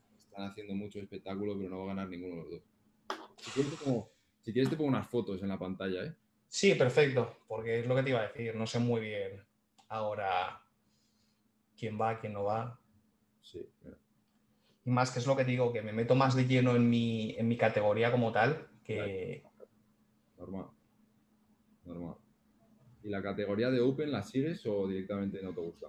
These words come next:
Speaker 2: Sí, sí que la sigo, pero es lo que te digo, tampoco estoy muy, muy, muy metido.
Speaker 1: Mira, este es uno.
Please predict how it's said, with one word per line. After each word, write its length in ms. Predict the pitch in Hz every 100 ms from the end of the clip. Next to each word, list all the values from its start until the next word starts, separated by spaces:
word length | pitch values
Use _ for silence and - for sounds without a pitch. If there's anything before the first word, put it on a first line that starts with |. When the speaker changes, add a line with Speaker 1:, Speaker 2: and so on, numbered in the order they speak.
| -
Speaker 2:
Sí, 280 | - - 208
sí 120 | 175
que 80 | 196
la 100 | 180
sigo, 260 | - 180 180
pero 480 | 156 135 127 113 - - - - - -
es 140 | 131
lo 100 | 151
que 100 | 139
te 80 | 117
digo, 280 | 123 110 107
tampoco 320 | 107 110 123
estoy 200 | 127 131
muy, 280 | 127 120 117
muy, 160 | 113
muy 160 | 110 110
metido. 460 | 104 98 107 92 - _ _ _ _ _ _ _ _ _ _ _ _ _ _ _ _ _ _ _ _ _ _ _ _ _ _
Speaker 1:
Mira, 220 | 98 87
este 200 | 101 113
es 120 | 107
uno. 260 | 110 117